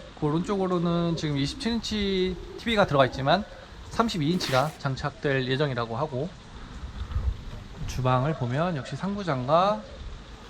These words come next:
싱크대 이런 것들이 있습니다. 이 개수대는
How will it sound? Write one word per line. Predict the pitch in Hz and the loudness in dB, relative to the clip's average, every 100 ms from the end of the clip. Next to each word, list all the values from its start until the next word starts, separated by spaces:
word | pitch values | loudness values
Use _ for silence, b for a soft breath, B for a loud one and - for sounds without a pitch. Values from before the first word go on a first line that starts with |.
| - - | -16 -16
싱크대 | - 196 - 165 127 175 - - | -10 -8 -6 -2 -2 -4 -10 -14
이런 | - | -10
것들이 | 127 - 120 | -8 -8 -8
있습니다. | 110 - 120 113 - - - - - - - - | -8 -6 -6 -6 -8 -8 -10 -18 -18 -16 -14 -6
이 | 156 | 2
개수대는 | 170 185 226 233 226 226 220 220 | 4 4 4 2 2 2 2 0